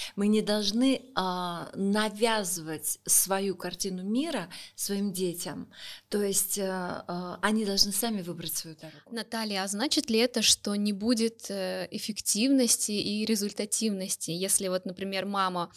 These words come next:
Speaker 2: как-то поставила мебель, а Илья в это не верит?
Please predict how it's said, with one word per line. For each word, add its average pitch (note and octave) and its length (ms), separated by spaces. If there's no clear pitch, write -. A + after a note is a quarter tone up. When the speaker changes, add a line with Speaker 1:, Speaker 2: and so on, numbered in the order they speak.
Speaker 2:
как-то - 260
поставила B3+ 720
мебель, F#3 400
а F#3 60
Илья A3+ 220
в C4+ 40
это C#4 160
не C4 160
верит? F#3 520